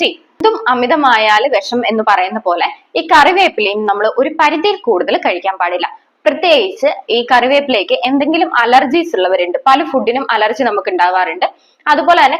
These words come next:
കറിവേപ്പിന് അലർജി ഉള്ളവരുണ്ട്. അങ്ങനെയുള്ളവര് ഒരിക്കലും കറിവേപ്പില കഴിക്കാൻ പാടില്ല. പിന്നെ ആവശ്യത്തിന് മാത്രം ഒരു ദിവസം ഒരു തണ്ട് കറിവേപ്പില, അത്രയും മതി. അത്രയും കഴിച്ചു കഴിഞ്ഞാൽ നമ്മുടെ ബോഡിക്കുള്ളതായി,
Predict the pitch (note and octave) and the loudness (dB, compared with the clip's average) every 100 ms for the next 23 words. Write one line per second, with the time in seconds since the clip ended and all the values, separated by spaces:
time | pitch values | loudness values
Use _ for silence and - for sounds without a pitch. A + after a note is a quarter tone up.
0 | C#4+ A#3 A#3+ D4+ D4+ B3+ C4 A#3+ A3 A3+ | 2 2 2 0 0 0 0 0 0 0
1 | C4 G#3 F#3 F#3 E3 - _ _ E4 G#4 | -2 -2 -2 -2 -4 -8 _ _ -2 0
2 | F4+ F#3+ F3+ F3 D4+ F#3+ - G3+ A3 G3+ | 2 2 0 0 -2 -4 -6 -4 -2 -2
3 | F3 F3+ F3+ F#3+ E3+ E3 F#3 F#3 F3+ G4+ | -2 -2 -4 -4 -4 -4 -4 -2 -2 -2
4 | - - _ _ - F4 B3 - - B3+ | -2 -6 _ _ -4 0 0 -2 0 4
5 | C#4+ E4+ F#4+ - D4 A#3+ F#3 F3 F#3 - | 4 4 0 -2 0 0 0 0 -4 -2
6 | B3+ D4 A#3 G3 - E4 F4 A3+ A3+ G#3 | 0 0 0 0 -2 -4 0 0 0 0
7 | G3 A3+ G3+ F3 F#3+ F4+ - C#4 B3+ F#4 | -2 -2 -2 -2 -4 -4 -4 -2 0 0
8 | A#3 D3+ - _ - C4+ D4 E4+ C#4 C#4 | 0 -4 -10 _ -8 -4 -2 0 0 0
9 | C#4+ A3 A3 E4+ A3+ G#3+ G3+ G3 F#3 F#3 | 0 0 0 0 0 0 0 -2 -2 -2
10 | F3+ - | 0 0